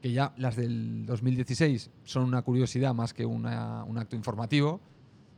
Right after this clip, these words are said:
En este caso no. En este caso cre-, pienso que las del año pasado siguen siendo informativas. Estas también lo serán. Y quién sabe si el año que viene, cuando hagamos este foro otra vez, encontraremos que volvemos a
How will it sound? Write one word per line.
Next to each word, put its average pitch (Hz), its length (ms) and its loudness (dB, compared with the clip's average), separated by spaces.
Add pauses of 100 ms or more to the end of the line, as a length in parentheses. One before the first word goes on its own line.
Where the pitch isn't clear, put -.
En 135 120 0
este 143 180 2
caso 143 220 2
no. 120 140 -4 (120)
En 127 80 -6
este 131 160 -4
caso 143 300 -2
cre-, 139 140 -6
pienso 147 360 0
que 147 80 0
las 127 120 2
del 131 100 0
año 135 60 2
pasado 135 160 -2
siguen 139 240 -4
siendo 127 160 -2
informativas. 139 600 0 (320)
Estas 143 240 -2
también 135 200 0
lo 139 60 2
serán. 165 360 2 (460)
Y 151 100 -2
quién 165 180 2
sabe 175 280 4
si 175 120 -2
el 151 40 2
año 151 140 2
que 147 80 2
viene, 156 220 2
cuando 120 200 0
hagamos 135 220 0
este 139 180 0
foro 147 180 2
otra 147 180 2
vez, 185 200 2 (460)
encontraremos 139 560 2
que 151 160 -2 (200)
volvemos 139 480 4
a 151 280 4